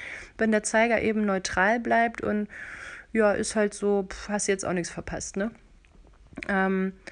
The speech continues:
obwohl es noch die Wohnung gegeben hätte, wo du reinkommst jedes Mal und sagst, „Oh, hier fühle ich mich wohl. Also hier fühle ich mich sowas von zu Hause und ich kann mich hier richtig schön einrichten und entfalten,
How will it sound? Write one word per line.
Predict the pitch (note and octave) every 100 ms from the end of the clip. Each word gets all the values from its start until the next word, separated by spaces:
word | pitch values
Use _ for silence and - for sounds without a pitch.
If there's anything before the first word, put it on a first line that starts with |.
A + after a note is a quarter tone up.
| - -
obwohl | G#3 B3
es | C#4+
noch | C#4+
die | - A#3
Wohnung | A#3+ C#4
gegeben | A3+ G3 A3+ C4 C4
hätte, | A3+ B3+ A#3
wo | G#3+
du | G#3
reinkommst | G3+ A3+ B3+ A#3 A#3 G#3+
jedes | A3 A#3 A3
Mal | G3 G3
und |
sagst, | F#3+ F#3+ -
„Oh, | G3 D#3+ - -
hier | G3
fühle | F#3+ F3
ich | D#3+
mich | E3+ D#3 -
wohl. | E3+ -
Also | F#3 F#3
hier | F#3+
fühle | - G3+
ich | G3
mich | G3+ F#3+
sowas | - G3 A3 G#3 -
von | F3+
zu | F3+ F3+
Hause | E3+ F#3+ G3+ F#3+
und | F3+
ich | F3+
kann | - F#3+
mich | G3+
hier | G#3 G3+
richtig | A3 G#3+ -
schön | G3 -
einrichten | F3+ G#3 G3+ F#3+ - F#3
und | F3+ F3+
entfalten, | F#3 - F#3+ G3+ - F#3+